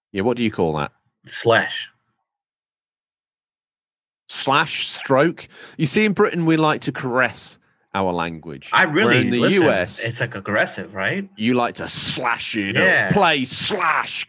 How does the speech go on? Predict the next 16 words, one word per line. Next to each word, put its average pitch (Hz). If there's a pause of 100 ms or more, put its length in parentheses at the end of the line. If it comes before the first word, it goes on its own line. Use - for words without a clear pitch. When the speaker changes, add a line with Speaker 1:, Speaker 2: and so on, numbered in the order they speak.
Speaker 1:
complete. 139
Speaker 2:
so 147
back 147
in 151
the 135
day, 107 (260)
you 117
would 113
say 110
H 117
T 107
T 101
P 107
S 101
stroke -
stroke? 117